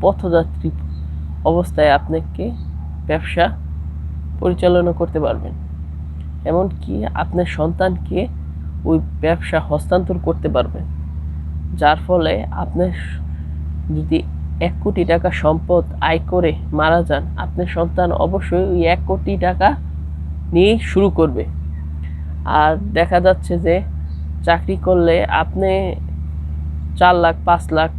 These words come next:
দশ লাখ স্যালারি, একটা সার্টেন পিরিয়ড পর্যন্ত আপনি এই অ্যামাউন্টটা পাবেন, কিন্তু আপনার সন্তান অবশ্যই খালি হাতে শুরু করতে হবে।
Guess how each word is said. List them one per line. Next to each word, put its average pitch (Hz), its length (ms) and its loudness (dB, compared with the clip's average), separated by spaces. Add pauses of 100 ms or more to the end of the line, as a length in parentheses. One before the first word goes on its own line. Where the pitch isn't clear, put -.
(200)
দশ 170 240 0
লাখ 156 180 2 (1120)
স্যালারি, 165 440 4 (1000)
একটা - 200 -2
সার্টেন 170 560 2 (100)
পিরিয়ড 196 300 2 (140)
পর্যন্ত 196 580 0 (480)
আপনি - 340 2
এই 160 400 4 (400)
অ্যামাউন্টটা 165 480 4
পাবেন, - 360 2 (520)
কিন্তু 175 220 2
আপনার 180 280 4
সন্তান 175 480 0
অবশ্যই 185 540 2 (280)
খালি 208 280 0
হাতে 190 420 2 (1120)
শুরু 196 260 4
করতে 160 280 0
হবে। 147 260 0